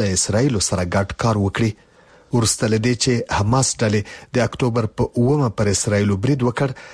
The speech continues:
څوارلس سوه کسان یې ووژل او شاوخوا دوه سوه څلوېښت نور یې برمته کړل. اسرائیلو له ځمکې، هوا او سمندر څخه پر غزې بمباري پیل کړه. فلسطیني چارواکي وایي چې د دې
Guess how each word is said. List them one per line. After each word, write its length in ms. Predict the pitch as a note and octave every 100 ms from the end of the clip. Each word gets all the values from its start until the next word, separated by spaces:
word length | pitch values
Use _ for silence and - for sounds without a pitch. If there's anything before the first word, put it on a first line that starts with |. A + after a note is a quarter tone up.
| - -
څوارلس 480 | - C#3+ C3+ G#2+ -
سوه 160 | B2+ G2
کسان 280 | G#2 - G#2
یې 80 | G#2+
ووژل 420 | C3 C#3 A#2 C3 C3 A2
او 100 | A2+ -
شاوخوا 480 | G#2 G2+ - A#2 B2 -
دوه 200 | G#2+ A2
سوه 220 | - A2 -
څلوېښت 600 | - G#2+ A#2+ C#3+ - A#2+
نور 100 | G#2+
یې 120 | F#2+
برمته 360 | F#2 F#2+ - C#3+ -
کړل. 160 | C#3+ C#3 - - - C3
اسرائیلو 500 | - C3+ C#3 C3+ C3
له 180 | A#2 G#2+
ځمکې، 500 | F#2 A2 C#3 C#3 C3+ D3 - - G#2
هوا 200 | A2 A#2 A#2+ G#2+
او 100 | G#2+ -
سمندر 500 | G2+ G2+ A2+ G#2+ -
څخه 260 | G2+ - F2+ -
پر 100 | G2 F#2+
غزې 260 | G2 A2+ A2+ - G#2+
بمباري 340 | G2+ A#2 A#2+ -
پیل 180 | G#2+ G#2+ -
کړه. 100 | A#2 - - - -
فلسطیني 500 | A#2+ G#2+ - A2+ A2
چارواکي 520 | - G2 A#2 B2+ C3
وایي 240 | B2 A#2+
چې 140 | A#2 A#2+
د 220 | G#2
دې 80 | G2+